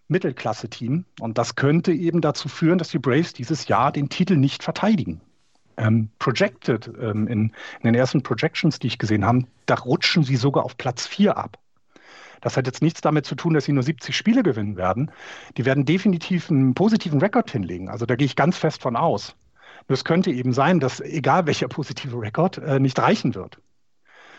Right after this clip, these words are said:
Sondern dass, ähm, ja, dass mit der, mit den,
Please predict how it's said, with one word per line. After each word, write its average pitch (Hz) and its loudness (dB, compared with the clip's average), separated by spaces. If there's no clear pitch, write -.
Sondern 127 2
dass, 123 -2
ähm, 113 0
ja, 165 2
dass - -6
mit 139 2
der, 123 0
mit 127 -2
den, 123 2